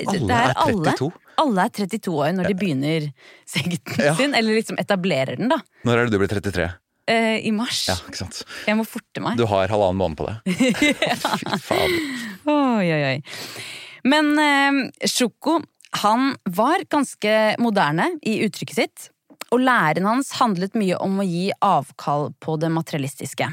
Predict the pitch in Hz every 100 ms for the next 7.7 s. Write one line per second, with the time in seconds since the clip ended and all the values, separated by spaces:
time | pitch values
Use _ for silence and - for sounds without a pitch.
0 | - _ _ - 208 233 170 185 175 175
1 | - 190 190 - - 180 170 170 175 -
2 | - 202 202 214 226 202 170 185 190 208
3 | 175 147 147 165 160 135 139 156 147 170
4 | 170 160 156 143 160 156 165 165 139 151
5 | 147 - - - - 226 - 107 104 -
6 | - - - - - 190 190 180 - 196
7 | 170 165 160 160 156 165